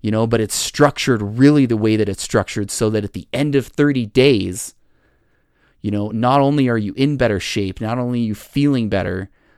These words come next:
but most importantly, you're in a completely different position when it comes to facing the fear and the resistance within you.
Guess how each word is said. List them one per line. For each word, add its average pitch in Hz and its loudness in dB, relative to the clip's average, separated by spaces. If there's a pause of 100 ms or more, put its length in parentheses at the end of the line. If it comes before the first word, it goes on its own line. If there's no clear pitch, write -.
(220)
but 110 -6
most 123 2
importantly, 123 -4 (260)
you're 131 -2
in 156 -2
a 127 -2
completely 143 -6 (100)
different 143 0
position 143 -4 (280)
when 120 -4
it 104 -10
comes 135 -4
to 110 -6
facing 139 -4
the 101 -4
fear 135 -2
and 120 -6
the 104 -6
resistance 110 -4
within 98 -6
you. 69 -20